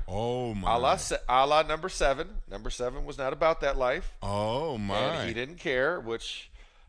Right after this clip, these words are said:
Speaker 2: I was like, "Well, I guess we're gonna just win football games. We won't have donuts."
Speaker 1: <laughs>
Speaker 2: Um, and I wasn't doing it as the third rounder. I wasn't going to do it. It would, it would have fallen on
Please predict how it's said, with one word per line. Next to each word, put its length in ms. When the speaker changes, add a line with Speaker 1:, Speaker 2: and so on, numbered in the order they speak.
Speaker 2:
I 100
was 160
like, 200
"Well, 260
I 60
guess 220
we're 80
gonna 160
just 180
win 140
football 400
games. 240
We 80
won't 220
have 140
donuts." 560
Speaker 1:
<laughs> 60
Speaker 2:
Um, 460
and 120
I 140
wasn't 320
doing 240
it 100
as 120
the 80
third 260
rounder. 280
I 140
wasn't 300
going 260
to 60
do 200
it. 120
It 100
would, 240
it 60
would 120
have 80
fallen 420
on 260